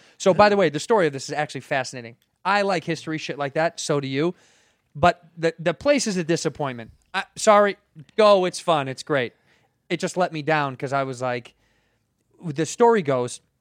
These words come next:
Winchester, the gun company, uh, they were cursed, you know, because the great-grandfather died some, like, totally accidental way. The woman gets the company from her husband because he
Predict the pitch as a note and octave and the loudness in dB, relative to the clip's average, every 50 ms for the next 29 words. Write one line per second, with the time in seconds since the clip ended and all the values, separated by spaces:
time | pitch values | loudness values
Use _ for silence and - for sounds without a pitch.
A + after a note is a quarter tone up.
0 | _ _ _ _ _ - - _ - C#3+ F3 F3 E3 - E3 C3+ - - A#2+ A2+ | _ _ _ _ _ -20 -20 _ -6 -4 -4 -4 -4 -4 -6 -6 -6 -8 -12 -12
1 | B2+ A#2+ - D3 C#3+ C#3 C3 - C3 A#2 A2 - A2 A2 G#2+ - _ _ _ _ | -8 -4 -4 -2 -4 -4 -6 -8 -10 -10 -10 -12 -14 -14 -16 -20 _ _ _ _
2 | _ _ _ - B2 A#2 A2+ A2+ A2+ A#2 B2 C#3 C3+ C3 B2+ - - - D3 A2+ | _ _ _ -4 -4 -2 -2 -4 -6 -6 -6 -6 -6 -6 -8 -10 -8 -8 -8 -8
3 | - - - - _ - C#3 C3 C3 B2+ B2+ B2 C#3+ C3+ - D3+ C#3 B2+ A#2 - | -10 -14 -18 -16 _ -12 -10 -8 -8 -8 -8 -10 -12 -8 -6 -6 -6 -6 -6 -10
4 | C3+ A#2+ - C3+ C#3+ D3 D#3 D3 C#3+ - C3+ C3+ C3+ C#3 C3 - C#3 B2+ B2+ B2+ | -12 -10 -8 -6 -4 -4 -4 -6 -8 -8 -8 -6 -8 -8 -8 -8 -8 -8 -8 -8
5 | B2 A#2 C#3 B2+ B2 B2 B2+ A#2+ - - C#3 C3+ C3 B2 A#2 - _ - E3 D#3+ | -8 -6 -6 -6 -6 -8 -10 -14 -14 -12 -12 -12 -12 -14 -16 -16 _ -8 -8 -8
6 | D3+ C#3+ C#3+ C#3 C3 B2 - C#3+ C3 B2+ B2 B2 B2+ A#2 - _ _ _ _ _ | -6 -6 -6 -6 -8 -8 -8 -10 -12 -10 -10 -10 -10 -12 -12 _ _ _ _ _
7 | _ - E3+ D#3+ D3+ D3+ F3+ A3+ A#3+ A3 F3 C#3+ C3+ B2+ D3 C#3+ - - D#3+ - | _ -4 -2 -2 0 2 2 2 2 2 0 -4 -4 -6 -6 -8 -8 -10 -10 -8
8 | - D3 C#3 C#3 C3 - D3 C3+ C3+ C3 B2 F3 F#3 F#3 D3 C3 B2 A#2+ B2 A#2+ | -6 -6 -6 -8 -10 -8 -8 -8 -6 -4 -2 -2 -2 -2 -4 -6 -10 -10 -10 -12
9 | C#3+ B2+ C3+ B2 - - - D4 D4 G#3 C#3+ C3+ D3 - | -10 -10 -10 -10 -10 -8 -6 -4 -4 -4 -4 -8 -10 -14